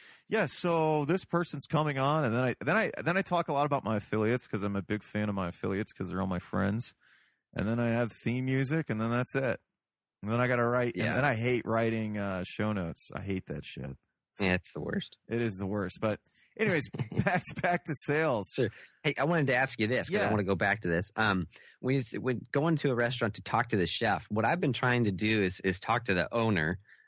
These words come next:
Speaker 2: Um,
Speaker 1: Mm-hmm.
Speaker 2: and do you, do you, like, mu-, sometimes, at least with these smaller restaurants, the chef is usually the owner. At least that's what I've found. Um, do you think it matters? Like you said, don't, like, the, the general manager,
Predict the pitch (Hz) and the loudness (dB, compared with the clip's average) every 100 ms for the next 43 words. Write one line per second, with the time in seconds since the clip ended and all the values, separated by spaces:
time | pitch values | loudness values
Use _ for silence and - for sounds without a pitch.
0 | _ 95 92 85 78 71 - _ _ _ | _ 0 2 4 0 -4 -8 _ _ _
1 | _ - 104 104 117 123 120 120 123 120 | _ -4 0 2 2 2 0 0 2 2
2 | 113 - _ - 107 - - 104 127 - | 0 -6 _ -4 -4 -6 -6 -2 0 0
3 | 151 175 90 85 87 90 - 104 110 113 | 0 0 2 2 2 0 -2 0 0 0
4 | 104 98 - 101 104 98 98 113 101 87 | 0 0 2 2 2 2 2 0 2 2
5 | 87 - _ - - 131 - 87 98 90 | 0 -6 _ -2 0 0 0 0 2 2
6 | 92 85 87 95 87 87 - - 95 92 | 2 2 2 4 4 2 -2 -4 0 2
7 | 104 98 - - - 90 90 - 87 85 | 2 -2 -4 -8 -2 0 0 2 2 2
8 | 85 - - - _ - 95 87 80 73 | 0 -4 -20 -20 _ -2 2 2 2 -2
9 | 90 _ _ _ _ - 117 131 151 127 | -6 _ _ _ _ -10 -4 0 2 0
10 | 104 104 113 139 151 - 110 110 117 107 | 0 2 2 2 0 -2 -4 -2 -2 0
11 | 113 - _ - 76 101 104 95 82 - | -2 -4 _ -8 -2 -2 2 0 0 -6
12 | _ 107 113 104 90 92 101 90 82 87 | _ -2 0 2 2 4 2 2 2 2